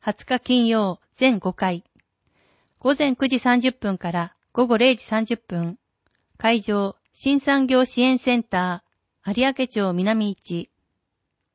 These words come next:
会場には駐車場はありません。有料駐車場か、公共交通機関をご利用ください。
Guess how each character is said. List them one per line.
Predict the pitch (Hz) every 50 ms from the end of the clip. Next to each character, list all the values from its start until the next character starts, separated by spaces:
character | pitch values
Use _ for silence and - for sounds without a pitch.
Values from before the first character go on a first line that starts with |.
| _ _ _ _
会 | - - 262 277 254
場 | 294 294 285
に | 277 269 254
は | 214 196
駐 | - - 247 262
車 | 240 - 269 247
場 | 262 254 247 240
は | 233 220
あ |
り | 220 226 226
ま | 220 220
せ | - - 214 208 202
ん。 | 185 - _ _ _ _ _ _ _ _ _ _ _
有 | - 226 262 285
料 | 262 285 285 285
駐 | - - 277 269
車 | - 277 262
場 | 240 247 240 233
か、 | - - 214 214 214 - _ _ _ -
公 | - 269 285 262
共 | - 277 269 262 -
交 | 269 269 277
通 | - - 277 285
機 | 269 - -
関 | - 247 233 214 185
を |
ご | 165 - 190
利 | 196 226
用 | 226 220 214
く | - 208
だ | 196 196
さ | - - 196 185
い。 | 170 175